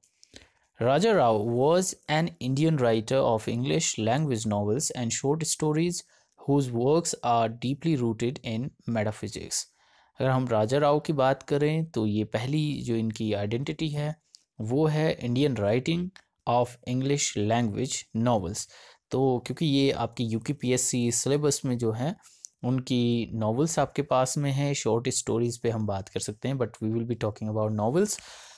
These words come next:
So he wrote short s-, stories and novels। So first, uh, if we talk about his work, it is deeply rooted in metaphysics। मेटाफिजिक्स अगर हम वर्ड को लेकर चलें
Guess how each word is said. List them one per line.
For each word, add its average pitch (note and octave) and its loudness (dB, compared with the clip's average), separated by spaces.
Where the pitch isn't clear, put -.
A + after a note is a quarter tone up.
So - 0
he D3+ 4
wrote C#3+ 2
short C#3+ 4
s-, - -4
stories D3 4
and A#2+ 2
novels। F2 -2
So - -6
first, G#3+ 2
uh, C3+ 6
if D#3 0
we F3+ 2
talk E3 4
about D3+ 4
his C#3+ 0
work, E3 4
it C3+ -4
is B2+ 2
deeply F3+ 0
rooted C#3 0
in E3 2
metaphysics। A2 -2
मेटाफिजिक्स C#3+ 2
अगर C3 2
हम D3 2
वर्ड B2 2
को C3 -2
लेकर G#2+ 0
चलें A2 0